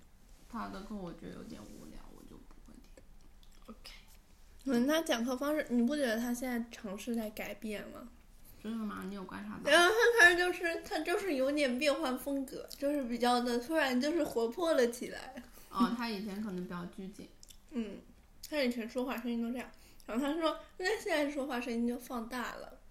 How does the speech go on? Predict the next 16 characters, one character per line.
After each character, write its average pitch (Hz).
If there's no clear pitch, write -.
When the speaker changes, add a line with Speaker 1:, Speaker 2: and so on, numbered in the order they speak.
Speaker 1:
可 -
能 226
我 202
们 190
班 214
同 202
学 190
也 180
比 185
较 180
活 170
跃 196
一 185
点， -
然 180
后 190